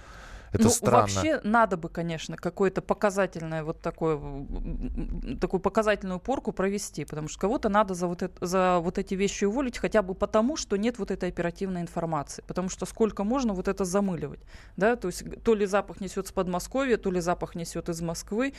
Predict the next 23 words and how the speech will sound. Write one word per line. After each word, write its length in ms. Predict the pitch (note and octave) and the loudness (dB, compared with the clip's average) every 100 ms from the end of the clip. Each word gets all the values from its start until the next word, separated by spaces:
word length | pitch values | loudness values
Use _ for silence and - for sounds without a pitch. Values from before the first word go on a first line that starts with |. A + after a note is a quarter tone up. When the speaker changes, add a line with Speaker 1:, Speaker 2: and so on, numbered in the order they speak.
| - | -6
Speaker 2:
и 80 | G3 | 0
непонятно, 560 | F#3+ F#3 F#3 F#3 F3+ F3 | 2 4 4 4 2 0
что 220 | - F3 | -4 -4
это 140 | E3 E3 | -2 -4
происходит. 520 | - E3+ - C#4+ A#3 | -2 -2 -2 -4 -4
На 100 | F#3 | -4
самом 260 | - C#4 A3+ | 0 2 2
деле 180 | A3+ | 0
все 200 | G3 - | 0 -2
хотят 320 | G3+ G#3+ G#3 F#3+ | -2 0 0 0
знать, 220 | B3 - | -2 0
чем 180 | B3+ A3+ | 0 2
пахнет. 400 | A3 D#3+ - - - - - | 4 2 0 -14 -14 -12 0
И, 80 | G#3+ | 6
Speaker 1:
С- 60 | A#3+ | 8
Speaker 2:
может 200 | C4 A3 | 6 2
быть, 140 | A#3+ | -2
стоит 280 | - C#4 C4 | 0 0 2
уже 140 | A3+ A3+ | 2 2
устранить 540 | - - B3 F4+ A#3+ | 0 2 2 2 -4
источник 500 | G3+ G3+ F#3 F3 D#3 | -2 0 -2 -2 -4
этой 240 | E3 F3 | -2 -2
вони. 320 | E3+ D#3+ C#3 | -2 -2 -4